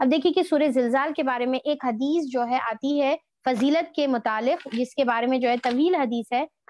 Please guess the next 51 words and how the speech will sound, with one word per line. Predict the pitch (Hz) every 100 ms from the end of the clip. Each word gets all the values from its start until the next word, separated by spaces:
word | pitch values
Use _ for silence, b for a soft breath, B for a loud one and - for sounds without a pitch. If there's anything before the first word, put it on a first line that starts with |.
| -
उसके | 330 359
बारे | 294 277 294
में | 294 311
मैं | 262 262 262 247
सिर्फ | 294 262
मफहूम | 226 320 320
बता | 254 226
देती | 220 220 262
हूँ | 311
कि | 302
एक | 277 -
शख्स | - 294 254
जो | 254
है |
रसूल | 247 233 294
सल्लल्लाहु | 302 262 240 240
अलैहि |
वसल्लम | 240 240
के | 233 254
पास | 233 226 226
आए | 226 254 - _ b -
और | 269
बोले | 262 262 277
कि | 285
"अल्लाह | 254 254
के | 269
रसूल, | 254 247 339
मुझे | 302 254 277 302
जो | 254
है | 262
पढ़ाइए, | 311 240 220 226 214 170 240
यानी | 262 320
कि | 381
कुछ | 320
भी | 269 262
पढ़ाइए।" | 226 190 185 185 - _ _ -
तो | 269
आप | 302
सल्लल्लाहु | 302 302 294 285 294
अलैहि | 285
वसल्लम | 277 285 285
ने | 294
फरमाया | 285 262 262
कि | 269 285
"ठीक | 339 349
है, | 320
तो | 269 277
फिर | 302
अलिफ | 254 302 -
लाम, | 294 294 285 - 247
अ, | 233